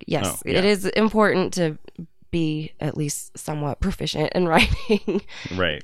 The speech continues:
Speaker 1: I think you never really have to necessarily be a great writer, but you have to be good at writing, like,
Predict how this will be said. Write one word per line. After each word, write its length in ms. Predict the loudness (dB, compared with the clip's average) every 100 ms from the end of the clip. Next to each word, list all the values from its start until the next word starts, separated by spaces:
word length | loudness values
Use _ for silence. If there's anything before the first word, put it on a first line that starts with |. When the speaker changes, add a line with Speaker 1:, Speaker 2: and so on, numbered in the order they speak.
| 6
Speaker 1:
I 300 | 6 6 4
think 280 | 2 2 0
you 140 | 0
never 500 | 2 4 4 4 0 0
really 260 | -2 -2
have 160 | -4 -6
to 80 | -4
necessarily 600 | -4 -4 -8 -6 -6 -6
be 140 | -6
a 60 | -8
great 320 | -4 -4 -4
writer, 360 | -2 -2 -2 -4
but 240 | -4 -6 -8 -20 -16 -6
you 60 | -6
have 80 |
to 60 | -2
be 80 | -2
good 140 | 0 0
at 80 |
writing, 300 | -2 -2 -2
like, 180 | -4 -8